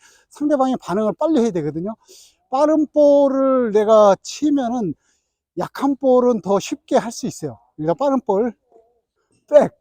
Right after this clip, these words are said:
일단 백이 쉬워. 그러니까 백을 하라는 거야. 네.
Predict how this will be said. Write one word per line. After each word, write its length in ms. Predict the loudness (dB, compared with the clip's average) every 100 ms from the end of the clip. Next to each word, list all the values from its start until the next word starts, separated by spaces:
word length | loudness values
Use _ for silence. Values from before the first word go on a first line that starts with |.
| _ _ _ _ _ _ _ _ _ _ _ -10
일단 280 | 4 4 4
백이 300 | 0 0 -2
쉬워. 440 | 0 0 0 -4 _ _ _ _ _ _ _
그러니까 240 | -4 -2
백을 260 | 4 2 2
하라는 320 | -2 -4 -4
거야. 220 | -6 -12 _ _ _ _ _ _ _ _ _ _ -20 -20 _ _ _ _ _ _ _ _
네. 240 | -10 -10